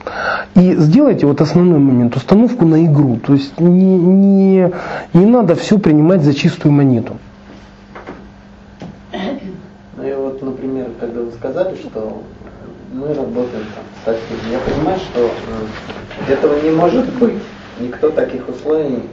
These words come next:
Speaker 2: ну, не даст.
Speaker 1: Вот не надо говорить насчёт "не может быть". Вот этого как раз выводить на чистую воду не надо.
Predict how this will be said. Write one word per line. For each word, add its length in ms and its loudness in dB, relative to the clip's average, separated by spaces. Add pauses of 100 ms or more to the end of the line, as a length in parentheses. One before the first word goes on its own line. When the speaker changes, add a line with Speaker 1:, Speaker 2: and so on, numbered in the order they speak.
Speaker 2:
ну, 240 -10
не 80 -6
даст. 320 -4 (1300)
Speaker 1:
Вот 320 2
не 120 4
надо 300 4
говорить 540 2
насчёт 720 2
"не 60 4
может 340 2
быть". 280 0
Вот 120 2
этого 260 4
как 180 0
раз 180 2
выводить 500 4
на 100 4
чистую 360 0
воду 240 4
не 140 4
надо. 380 2